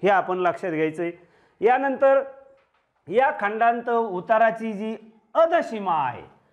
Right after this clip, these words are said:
अध म्हणजे वरची सीमा, तर ही जी सीमा आहे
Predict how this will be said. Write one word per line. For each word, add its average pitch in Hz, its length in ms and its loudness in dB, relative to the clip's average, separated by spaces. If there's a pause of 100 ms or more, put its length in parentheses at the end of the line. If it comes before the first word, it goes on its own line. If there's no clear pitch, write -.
(220)
अध 269 200 4
म्हणजे 247 360 0
वरची 196 460 0
सीमा, 110 300 -10 (720)
तर 269 100 4
ही 285 300 4
जी 294 180 -2
सीमा 170 420 0
आहे 165 340 2